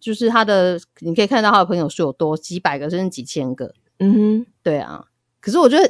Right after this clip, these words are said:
Speaker 1: 有时候我也会很好奇说，那他现实生活中到底有多少人是会跟他有交集的？
Speaker 2: 交心，对不对？
Speaker 1: 对，对。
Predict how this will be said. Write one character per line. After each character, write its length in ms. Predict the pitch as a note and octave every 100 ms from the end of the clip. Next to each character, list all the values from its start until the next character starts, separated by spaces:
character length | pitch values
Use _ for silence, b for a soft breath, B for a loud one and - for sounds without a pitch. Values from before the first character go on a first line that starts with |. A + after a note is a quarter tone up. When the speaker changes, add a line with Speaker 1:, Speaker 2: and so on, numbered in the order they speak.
| -
Speaker 1:
有 160 | G#3+ F#3+
时 100 | C#4+
候 100 | -
我 100 | C4
也 100 | G#3
会 100 | B3+
很 160 | F3+ D#3+
好 200 | G#3+ F#3
奇 180 | E3+
说， 160 | E3 F3+
那 200 | G#3+ G#3
他 60 | G#3
现 220 | C4 G3
实 120 | E3+
生 200 | E3+ E3+
活 120 | D3
中 400 | D3 D3 D3 E3 _ _ _ _ _
到 160 | A#3 F#3+
底 140 | E3+
有 180 | D3 G#2
多 200 | E3+ E3+
少 160 | E3+
人 240 | B2+ F#2 G2+
是 420 | - D3+ C3 - -
会 180 | -
跟 220 | E3 D3 D3
他 460 | D#3 D3 D3 E3 _ _ _ _
有 180 | D#3+ C#3+
交 280 | - D#3+ E3
集 280 | - - E3
的？ 60 |
Speaker 2:
交 260 | F3 F3+ F#3
心， 520 | - F3+ F3 E3+ F#3 _
对 140 | D3
不 60 | D#3
对？ 40 |
Speaker 1:
对， 380 | D#3 C3 B2 F3 _
对。 340 | F3 D3 -